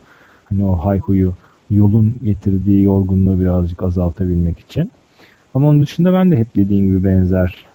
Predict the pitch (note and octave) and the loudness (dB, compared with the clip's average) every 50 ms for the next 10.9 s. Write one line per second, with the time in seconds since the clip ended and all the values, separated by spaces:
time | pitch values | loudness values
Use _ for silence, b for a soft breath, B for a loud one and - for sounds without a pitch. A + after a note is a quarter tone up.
0 | _ E3 A2+ G2+ F#2+ F#2+ F#2+ F#2+ F#2 F#2 F2+ F2+ F2+ F2+ - - - - G2+ F#2+ | _ -8 -6 -4 -2 -2 0 0 -2 -2 -2 -2 -4 -6 -8 -10 -8 -4 -2 -2
1 | F#2+ F#2 F#2 F#2 F2+ F2+ F2+ F2 - - F#2+ F#2 F2+ E2 D#2+ - - - - G#2 | 0 0 0 0 0 0 -2 -4 -4 -4 -4 -2 -2 -2 -4 -8 -8 -4 -2 -2
2 | G2+ G2+ F#2+ F#2 F#2 F2+ F#2 F2+ F2+ F2+ F2 E2+ E2 - - F#2 F2+ F2 F2 F2 | 0 0 2 2 2 2 0 0 0 -2 -2 -4 -4 -6 -6 -4 -4 -2 -4 -4
3 | G#2 C#3+ F#3 A#3 - _ _ _ _ _ _ _ _ _ _ _ _ _ _ _ | -4 -6 -6 -6 -10 _ _ _ _ _ _ _ _ _ _ _ _ _ _ _
4 | _ - A#2+ A#2 G#2 G#2+ - - - B2 A#2+ B2 B2 B2 - - B2+ B2 B2 B2 | _ -6 -2 0 0 0 -2 -2 0 0 0 0 0 -2 -4 -4 -2 0 2 2
5 | B2+ B2 - - b b b b b b b b b - - - - - - B2 | 2 0 -2 -6 b b b b b b b b b -6 -6 -6 -4 -2 -2 0
6 | A#2+ A2+ A2+ B2 A#2+ - - G#2+ G#2+ G2+ G#2 G2+ G2+ G2 G#2 A2 A#2 A#2+ A2+ - | 0 0 0 -2 -2 -2 -2 0 0 2 2 2 2 2 2 2 0 0 0 0
7 | A2+ F#2 F2 E2 D#2+ - - F2 E2+ G2+ B2 C#3 B2+ A#2+ A2+ G#2+ G#2+ G#2 A2+ A2+ | -2 -2 -2 -2 -4 -6 -4 -2 -2 -2 0 0 0 0 0 2 2 2 0 0
8 | A2 G#2 G2+ G2 G2+ G#2+ A2 A2 - G2+ G#2 G#2 G2 F2+ - A2 G#2+ G#2 - - | 0 0 0 0 0 0 0 -2 -2 -2 -2 -2 -2 -2 -4 -4 -2 -2 -2 -2
9 | - G#2 G2 G2 G2 G#2 A2 G#2 - - G2 F#2+ - - - A#2+ D3 F#3+ - _ | -2 -2 -2 -2 -2 -2 -2 -2 -2 -4 -6 -6 -6 -8 -10 -8 -8 -10 -12 _
10 | _ _ b b b b b b b b b b b b _ - - - | _ _ b b b b b b b b b b b b _ -10 -6 -4